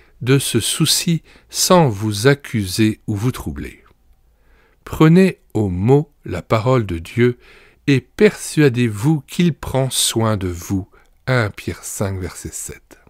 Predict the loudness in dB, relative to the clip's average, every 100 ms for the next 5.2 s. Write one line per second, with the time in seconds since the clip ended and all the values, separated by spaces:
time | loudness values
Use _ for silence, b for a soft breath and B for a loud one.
0 | _ _ _ b b b b b b b
1 | 0 4 4 4 2 2 2 -4 -6 -4
2 | -2 -4 -6 B B -2 2 2 2 4
3 | 4 2 0 2 0 0 0 0 -2 -4
4 | -10 -10 -8 -6 -6 -4 -4 -4 -6 -10
5 | -12 -14